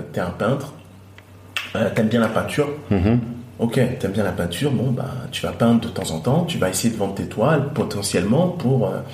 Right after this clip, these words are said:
Speaker 1: sortir de ce qu'ils appellent la rat race ou je sais pas, mais
Speaker 2: Ouais.
Speaker 1: peu importe. Mais
Speaker 2: Mhm.
Speaker 1: tu vas essayer de vendre tes toiles. Eh, ça peut marcher comme ça ne peut ne pas marcher.
Speaker 2: Exactement,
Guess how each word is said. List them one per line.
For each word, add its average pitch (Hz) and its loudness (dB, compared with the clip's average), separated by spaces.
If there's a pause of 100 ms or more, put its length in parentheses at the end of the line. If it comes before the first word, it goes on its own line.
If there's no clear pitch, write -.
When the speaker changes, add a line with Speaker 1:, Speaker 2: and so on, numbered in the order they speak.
(380)
Speaker 1:
sortir - 0
de 101 0
ce - -6
qu'ils 98 -4
appellent 101 0
la 90 -2
rat 87 -4 (100)
race 104 -2
ou - -10
je - -10
sais - -10
pas, 151 -2
mais 107 2
Speaker 2:
Ouais. 85 2
Speaker 1:
peu 127 4
importe. - -2
Mais 107 2
Speaker 2:
Mhm. 95 6
Speaker 1:
tu 87 4
vas 135 2 (420)
essayer 123 2
de 117 2
vendre 113 4
tes - 0
toiles. 104 -4 (200)
Eh, 165 0 (180)
ça - -8
peut 151 -6
marcher 151 -2
comme 151 -8
ça 123 -4
ne 120 -2
peut 139 -8
ne 117 -2
pas - -8
marcher. - -12
Speaker 2:
Exactement, 87 2